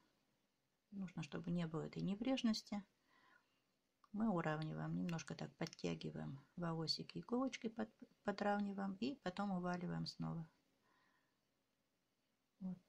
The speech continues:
и так получается, конечно, не очень быстро, но очень тщательно нужно эту деталь сделать. Вот, ещё раз проходим полным комплектом.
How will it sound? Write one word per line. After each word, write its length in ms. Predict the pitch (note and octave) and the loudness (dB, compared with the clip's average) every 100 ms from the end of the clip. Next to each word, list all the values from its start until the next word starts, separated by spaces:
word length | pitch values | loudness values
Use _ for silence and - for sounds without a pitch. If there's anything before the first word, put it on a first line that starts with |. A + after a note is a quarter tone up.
| - | -4
и 280 | G#3 A#3 A3+ | 0 2 0
так 380 | - F#3+ - - | 0 0 0 0
получается, 720 | F3+ E3+ - E2+ E2+ - - | 0 0 -2 -2 -2 -4 -6
конечно, 600 | E3+ E3 D#3 - E3 F3 _ _ _ - | -2 0 -2 -2 -4 -6 _ _ _ 4
не 220 | G3+ G#3+ | 8 10
очень 440 | G3 D#3+ - E3 | 10 6 6 2
быстро, 480 | D#3+ D#3+ - F3+ G#3+ A3+ - _ _ _ _ _ _ _ | 4 0 0 0 0 0 -16 _ _ _ _ _ _ _
но 180 | F#3+ F#3+ | -2 0
очень 300 | D#3+ - E3+ | 0 2 0
тщательно 460 | - D3+ D3+ E3+ F3+ | 2 0 0 -2 0
нужно 300 | F#3+ - G3 | -2 -2 -6
эту 180 | F#3 F#3 | -4 -2
деталь 320 | F#3+ F#3 F#3 | -2 -2 -4
сделать. 400 | - F#3+ F#3+ F#3 _ _ _ - - _ _ _ _ _ _ _ _ _ _ _ _ _ _ _ _ _ _ F3+ F#3 | -4 -4 -4 -6 _ _ _ -20 -20 _ _ _ _ _ _ _ _ _ _ _ _ _ _ _ _ _ _ _ -8
Вот, 280 | F3+ F3 - - - - - | -4 -4 -6 -18 -20 -20 -8
ещё 540 | E3+ E3 - - E3+ | -6 -2 0 2 2
раз 240 | E3 - - | 4 2 0
проходим 760 | - - - - - G#2+ C#3 - _ _ _ _ _ _ _ _ _ - | -4 -6 -4 -6 -4 -6 -6 -12 _ _ _ _ _ _ _ _ _ -8
полным 360 | E3 D#3+ D#3+ D3+ | -4 -2 -2 -2
комплектом. 720 | E3 E3 G3+ B3+ C4+ - C4 | -2 -2 0 0 0 4 4